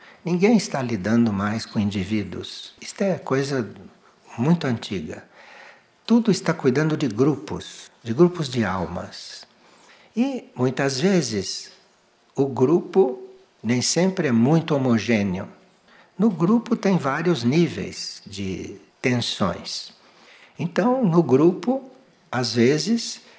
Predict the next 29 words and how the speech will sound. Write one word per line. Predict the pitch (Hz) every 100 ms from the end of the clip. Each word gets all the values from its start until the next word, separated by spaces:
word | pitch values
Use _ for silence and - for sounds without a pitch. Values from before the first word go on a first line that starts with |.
| _ -
você | 98 131 123 - - 117 110 98 92 87 - -
pode | 101 110 147 180 196 175 143 120 101 113 110 104 98 101 107 101
não | 110 135
se | - 165
sentir | - 127 - 113 101 - - -
tão | 170 196 180
inteiro | 139 131 - 127 120 117 113 196 226 - _ _ _ _ _ _ _ _ -
quanto | 113 123 156
se | 165 -
estivesse | - 117 120 127
fazendo | 127 123 127
o | 123
processo | 117 117 131 120 -
sozinho. | 147 123 98 92 90
Mas | 104 113
não | 170
se | 175 160
iluda | 117 123 208 185
com | - 135
isto, | 131 - - - 208 - - - - -
porque | 117 - 127
hoje | 151 175 165 175 - - _ _
cuida-se | - 175 180 175 - 139
de | 143
grupos, | 123 165 165 113 92 - - - -
de | 120
grupos | 127 160 165 127
de | 139
almas. | 127 127 117 104 101 - - -